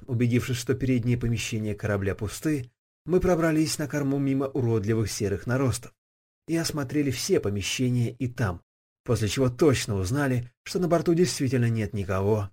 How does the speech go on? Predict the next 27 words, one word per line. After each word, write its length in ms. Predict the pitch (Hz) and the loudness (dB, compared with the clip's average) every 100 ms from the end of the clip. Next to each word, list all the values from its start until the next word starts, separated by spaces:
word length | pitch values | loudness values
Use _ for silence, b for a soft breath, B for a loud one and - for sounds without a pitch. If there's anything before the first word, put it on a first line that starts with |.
| _ | _
кроме 380 | - 107 92 92 | -6 -2 -2 -2
нас. 420 | 95 90 87 - - _ _ _ _ _ _ _ _ | -4 -4 -8 -12 -16 _ _ _ _ _ _ _ _
Когда 260 | 151 151 175 | -2 4 4
наши 180 | 180 170 | 4 0
сомнения 420 | 170 170 160 156 | 0 0 0 -2
окончательно 760 | 160 175 151 120 104 95 92 92 | -2 -2 0 0 0 -2 -2 -4
отпали, 520 | - 165 135 95 - _ _ _ | -2 0 0 -2 -6 _ _ _
мы 120 | 185 185 | -2 2
начали 440 | 180 - 170 165 | 2 0 -2 -2
со 160 | - 196 | -2 -4
всеми 360 | - - 113 104 | -2 -2 0 2
возможными 520 | 104 98 92 95 92 | 2 2 -2 -2 -2
удобствами 640 | 92 123 - 139 135 - | 0 0 0 -4 -4 -4
устраиваться 920 | - - 117 98 95 92 - 107 - - | -6 -6 -2 0 0 -2 -6 -8 -8 -6
на 140 | 120 | -4
корме. 360 | 117 104 87 - _ _ _ _ _ - | -2 -4 -6 -12 _ _ _ _ _ -2
Мы 160 | 131 | 2
освободили 520 | 135 123 135 131 127 135 | 2 2 4 6 6 4
и 200 | - 143 | 4 2
вычистили 480 | 131 123 120 143 | 2 0 -2 0
две 240 | 127 127 123 | 4 6 4
каюты, 520 | 143 147 127 - - _ _ _ _ | 4 4 4 0 -8 _ _ _ _
и 120 | - 123 | 2 6
я 160 | 165 | 6
занялся 480 | 175 170 151 - 160 | 6 2 -2 -4 -4
поисками 500 | 139 120 120 - 117 | 0 0 0 -2 -6
провизии. 640 | - 120 107 95 85 90 | -2 0 0 -2 -4 -8